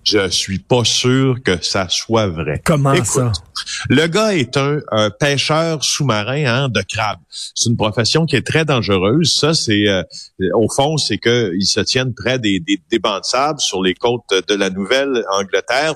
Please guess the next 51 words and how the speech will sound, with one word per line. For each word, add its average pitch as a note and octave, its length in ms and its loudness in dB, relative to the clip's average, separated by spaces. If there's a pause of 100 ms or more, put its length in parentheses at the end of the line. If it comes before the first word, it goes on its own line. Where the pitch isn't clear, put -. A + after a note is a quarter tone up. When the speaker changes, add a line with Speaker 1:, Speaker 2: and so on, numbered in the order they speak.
Speaker 1:
puis - 140 -20
près C#3 160 -2
des B2+ 100 -2
courants C3 560 0
aussi B2+ 460 0 (360)
qui, C#3+ 320 2
euh, G#2 240 2
amènent B2 280 -2
les, G2+ 240 2
euh, G2 120 2
homards, A2 540 0
euh, F2+ 180 2
j'ai F#2 60 -6
dit D#2+ 120 -4
crabes, B2 240 -4
mais G#2+ 80 -2
c'est F#2 240 0
bien F#2 280 0
homards, A2+ 440 0 (440)
euh, F#2+ 400 2 (120)
à F#2+ 100 -2
se - 100 -2
retrouver, A2 680 2
euh, F#2+ 320 -2
donc, F#2+ 280 -4
euh, F2+ 80 2
sur, F2 240 -2
sur - 200 -2
ces, F2 220 0
ces, - 200 0
ces F2+ 180 2
dunes G2+ 340 0 (120)
sous, F#2+ 300 0
sous-marines, F2+ 520 -2
là, B2+ 120 -4
de E2 80 -8
sable. B2 280 -2
C'est, A2+ 280 2
euh, G2 120 0 (240)
c'est - 160 -4
très C#3+ 140 -2
dangereux G#2 440 -2
parce B2 200 -2
qu'on G#2 280 0
peut A2 120 -2
être G#2 180 -2
emporté G2 440 -2
par F#2+ 200 -2
les F2+ 100 -2
courants, G2 360 0
et B2 100 0